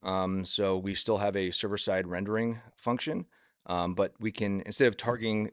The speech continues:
a browser as your rendering client, we can target iPhone, iPad, wa-, uh, Apple Watch, Apple T V, uh, Vision Pro, and Mac O S desktop. Uh, likewise, on the Jetpack side, we'll be able to target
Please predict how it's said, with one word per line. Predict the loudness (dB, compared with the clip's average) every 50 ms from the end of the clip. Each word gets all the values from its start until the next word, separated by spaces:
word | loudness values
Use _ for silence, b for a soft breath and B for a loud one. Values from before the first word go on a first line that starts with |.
| _ -6
a | -4 -4
browser | -4 0 2 4 6 6 4 2 0 -4 -4 -4 -6 -10 -12 -8
as | -6 -4 -4 -4 -4
your | -4 -4
rendering | 0 0 0 0 0 -2 -6
client, | -8 -8 -8 -8 -6 -6 -8 -10 -10 -8
we | -6 -6 -6 -6
can | -8 -10 -8
target | -4 -2 -2 -2 -2 -2 -4 -6 -6 b b b b b b b b
iPhone, | 4 4 4 4 4 4 6 6 4 2 2
iPad, | 2 2 0 2 4 4 4 6 6 4 2 0 -2 b b b b b b
wa-, | 2 4 4 4 4
uh, | 2 2 2 2 4 4
Apple | 4 4 6 6 6
Watch, | 8 8 8 8 6 4 2 0 0 -2 0
Apple | 2 2 2 2 2
T | -4 -2 -2 -2
V, | -2 -2 -4 -4 -4 -4 -4 -6 -8 -12 _ _ -12 -6
uh, | -4 -2 0 0 0
Vision | 0 0 0 2 2 0
Pro, | 0 2 2 4 4 4 2 0
and | 0 -2 -2 -2 0
Mac | 0 0 0 2 2
O | 2
S | 2 2 2
desktop. | 0 0 0 0 -2 -2 -4 -4 -4 -6 -12 B B B B B B B B -4
Uh, | -2 -2 0 0 -2 2
likewise, | 6 8 8 8 10 12 12 12 12 12 10 8 6 4
on | 4 4 6 6 6 6 4 2
the | 2 0 0 2
Jetpack | 4 4 4 6 6 4 6 6
side, | 6 6 8 8 8 8
we'll | 6 4
be | 4 4
able | 4 4 2
to | 0
target | 0 4 4 4 6 6 4 4